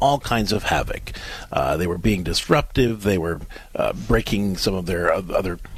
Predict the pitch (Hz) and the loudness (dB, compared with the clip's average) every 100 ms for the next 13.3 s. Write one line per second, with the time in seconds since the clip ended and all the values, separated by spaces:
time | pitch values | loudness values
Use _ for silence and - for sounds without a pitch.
0 | - 190 151 - - 180 165 151 139 120 | 2 2 2 -2 2 4 6 4 2 2
1 | 98 92 90 80 104 90 - 95 85 - | 2 2 -2 -2 -2 -2 -4 -2 -2 -6
2 | 69 69 - 135 117 101 - 147 135 127 | -8 -8 0 2 2 0 2 4 4 2
3 | 123 120 127 143 180 131 147 - - - | 2 4 4 4 4 4 4 2 -2 -8
4 | - - - - - - 92 95 98 95 | -10 -12 -12 -14 -12 0 4 4 4 0
5 | 95 95 113 110 117 123 123 117 113 123 | -2 -2 2 2 6 4 6 4 4 4
6 | 120 - - 101 92 92 123 107 104 104 | 2 0 2 2 2 2 0 2 2 4
7 | 95 95 - 123 113 117 110 - - 78 | 2 0 2 2 2 2 2 0 -2 -2
8 | 82 - 90 127 143 - 80 82 - 80 | -2 -2 2 4 2 2 2 0 -2 -4
9 | 76 73 151 151 151 92 85 156 - 180 | -2 0 2 4 2 -2 -6 -4 -2 -2
10 | - 80 85 175 160 135 127 123 117 101 | -2 -6 0 4 4 4 2 2 2 2
11 | 98 107 98 - 95 87 90 - 71 - | 2 0 -2 0 0 0 0 0 -2 0
12 | 127 127 - 85 73 107 120 107 139 147 | 0 0 0 0 0 2 2 4 4 4
13 | 143 127 127 | 2 2 2